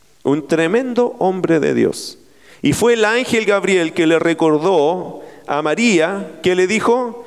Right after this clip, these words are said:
"Porque nada hay imposible para Dios". Fue el ángel Gabriel relatándole lo que estaba pasando con Elizabeth. En otra parte, el ángel estaba dando la noticia a María, diciendo: "Oye, no hay,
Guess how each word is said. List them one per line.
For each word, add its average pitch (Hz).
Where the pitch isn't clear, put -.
"Porque 165
nada 247
hay 202
imposible 180
para 131
Dios". 143
Fue 175
el 185
ángel 202
Gabriel 180
relatándole 208
lo 202
que 202
estaba 196
pasando 190
con 170
Elizabeth. 165
En 156
otra 285
parte, 240
el 170
ángel 220
estaba 208
dando 208
la 190
noticia 196
a 175
María, 170
diciendo: 220
"Oye, 233
no 220
hay, 262